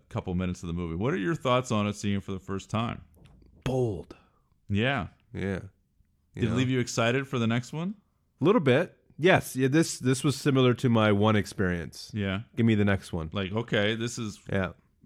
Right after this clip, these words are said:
Speaker 1: right.
Speaker 2: I was
Speaker 1: You
Speaker 2: like, yeah.
Speaker 1: Did you anticipate any of that happening? What are you, like, talk to me about, okay, now the movie's in the wind down, right? We,
Speaker 2: Yeah.
Speaker 1: the, the, the, the villain's been dispatched.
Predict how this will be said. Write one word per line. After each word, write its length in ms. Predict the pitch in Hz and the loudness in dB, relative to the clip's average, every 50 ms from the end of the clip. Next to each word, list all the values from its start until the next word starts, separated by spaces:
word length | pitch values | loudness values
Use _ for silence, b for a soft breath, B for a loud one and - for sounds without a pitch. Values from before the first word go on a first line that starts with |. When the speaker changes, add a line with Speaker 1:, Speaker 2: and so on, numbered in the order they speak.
| - | -12
Speaker 1:
right. 300 | - - 92 90 98 117 - | -8 -6 -4 -4 -4 -4 -2
Speaker 2:
I 40 | 98 | -2
was 80 | 98 139 | 0 0
Speaker 1:
You 60 | 151 | 0
Speaker 2:
like, 160 | 95 90 101 | 0 -2 -2
yeah. 240 | 101 95 92 87 78 - - _ _ | -4 -2 -2 -2 -4 -8 -14 _ _
Speaker 1:
Did 160 | - 139 127 | 0 2 2
you 120 | 139 151 156 | 4 4 4
anticipate 520 | 147 117 185 190 180 202 151 185 170 156 | 4 4 2 2 0 0 0 2 2 2
any 240 | 143 143 147 151 147 | 4 4 4 4 4
of 80 | 139 | 4
that 180 | 127 131 123 113 | 4 4 4 4
happening? 380 | 117 120 123 120 - 95 90 92 | 4 2 2 0 0 -2 0 0
What 140 | 107 135 160 | 2 2 0
are 40 | 175 | 0
you, 160 | 165 143 143 | -2 -2 0
like, 180 | 135 127 120 | 0 0 0
talk 240 | - 151 143 156 156 | 0 2 2 2 2
to 80 | - 156 | 0 0
me 160 | 131 131 123 | 2 2 0
about, 420 | 120 107 117 117 113 110 107 95 - - _ _ _ _ _ _ _ _ _ _ _ _ _ _ _ _ _ _ | 0 2 2 2 2 2 0 0 -4 -10 _ _ _ _ _ _ _ _ _ _ _ _ _ _ _ _ _ _
okay, 340 | 147 131 127 - 127 104 98 | -4 -4 -2 -2 -2 0 0
now 160 | 104 113 123 | 2 2 2
the 100 | 127 139 | 2 2
movie's 320 | 143 156 165 170 170 123 | 2 2 2 2 2 0
in 60 | 143 135 | 0 2
the 80 | 127 | 2
wind 360 | 120 110 107 104 107 101 95 | 2 2 2 2 2 2 0
down, 260 | 87 90 80 73 64 82 | -2 -4 -8 -8 -6 -4
right? 180 | 92 104 117 123 | -2 -2 -2 0
We, 80 | 120 110 | 0 0
Speaker 2:
Yeah. 120 | 90 82 | 0 0
Speaker 1:
the, 60 | 107 107 | -2 -4
the, 160 | 95 101 107 92 87 107 | -4 -4 -4 -4 -4 -4
the, 60 | 104 98 | -4 -4
the 140 | 82 101 104 | -4 -6 -4
villain's 360 | 92 95 139 165 170 160 135 | -2 0 0 2 2 0 0
been 180 | 120 139 127 120 | 0 0 0 0
dispatched. 760 | 113 127 120 - - 113 110 107 107 107 104 - - - - | 0 -2 -4 -2 -2 0 0 0 0 -2 -4 -8 -14 -16 -18